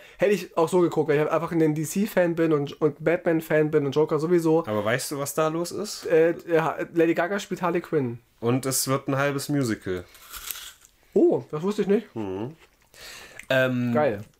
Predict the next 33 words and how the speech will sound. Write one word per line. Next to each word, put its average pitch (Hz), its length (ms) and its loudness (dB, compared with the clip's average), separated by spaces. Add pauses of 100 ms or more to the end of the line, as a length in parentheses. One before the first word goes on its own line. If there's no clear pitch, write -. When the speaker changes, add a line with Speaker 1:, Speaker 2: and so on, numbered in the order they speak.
Speaker 2:
dieses 120 320 0
Jetpack-Problem 147 960 0
haben 139 200 0
wir 135 120 0
aber 120 160 0
nicht, 160 200 2
wenn 131 100 2
irgendwann 139 340 0
diese 123 180 -2
Epstein-Liste, 98 1080 0
äh, 95 40 -8
verfilmt 101 640 -2
wird. 104 160 -2
Da 127 140 0
wär's 175 160 -2
ja 127 100 0
geil, 123 300 0
wenn 120 80 0
einfach 120 300 -2
alle 135 200 0
Leute, 131 260 0
die 127 120 -4
auf 120 80 -2
dieser 117 200 -4
Liste 127 260 -4
stehen, 117 340 -4
sich 113 160 -4
selber 120 400 0
spielen. 87 440 -8 (720)
Speaker 1:
Das 135 160 -4
wär 160 120 0 (100)
cool, 151 140 0
ja. 107 200 -6